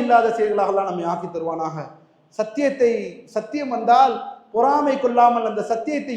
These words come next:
ஏற்றுக்கொள்ளக்கூடிய முஸ்லிம்களாக அல்லாஹ் நம்ம அனைவர்களும் ஆக்கி தருவானாக. إن الله وملائكته يصلون على النبي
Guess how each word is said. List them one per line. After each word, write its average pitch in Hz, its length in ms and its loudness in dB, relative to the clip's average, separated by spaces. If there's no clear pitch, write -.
ஏற்றுக்கொள்ளக்கூடிய 254 680 0
முஸ்லிம்களாக 220 480 -2
அல்லாஹ் 208 200 -2
நம்ம 196 160 -6
அனைவர்களும் 202 420 -4
ஆக்கி 190 160 -8
தருவானாக. 175 440 -2
إن 214 180 -8
الله 220 220 2
وملائكته 196 840 -2
يصلون 190 460 -6
على 175 180 -6
النبي 180 280 -6